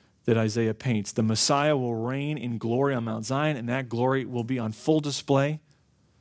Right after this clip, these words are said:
And the light of that future triumph over evil, in that tri-,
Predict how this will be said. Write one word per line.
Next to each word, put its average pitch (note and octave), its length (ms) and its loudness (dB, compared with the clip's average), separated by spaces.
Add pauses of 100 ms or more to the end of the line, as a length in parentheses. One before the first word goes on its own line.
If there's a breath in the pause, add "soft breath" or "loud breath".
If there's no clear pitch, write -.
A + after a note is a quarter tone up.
(580 soft breath)
And C3 140 6
the A#2+ 80 6
light C3 380 2
of C#3 140 -2
that C3+ 200 2
future C#3 300 0
triumph C#3 480 0
over B2 260 -2
evil, D3 480 2 (560 soft breath)
in D#3+ 220 6
that C3+ 240 2
tri-, - 240 -2